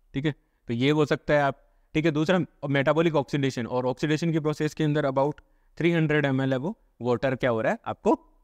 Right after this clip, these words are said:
मिल रहा है, ठीक है। जब भी ऑक्सीडेशन होगा कार्बोहाइड्रेट, फैट और प्रोटीन का, जब भी ऑक्सीडेशन, ऑक्सीडेशन होगा तो उसके अंदर हमने देखा था कि about ten M L of water है हर बार रिलीज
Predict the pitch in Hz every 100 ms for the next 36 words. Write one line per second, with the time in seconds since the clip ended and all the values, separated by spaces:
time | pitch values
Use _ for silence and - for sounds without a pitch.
0 | - 147 127 101 87 87 90 - 143 139
1 | 131 139 143 151 143 156 143 120 135 123
2 | 113 123 120 123 120 123 120 117 127 -
3 | _ _ - 117 123 117 127 127 131 131
4 | 143 131 139 135 127 - - 127 143 135
5 | 139 135 120 127 135 - 131 135 135 123
6 | 113 127 135 135 113 123 131 131 139 151
7 | 139 135 135 131 117 113 120 131 - _
8 | 127 127 131 120 113 113 160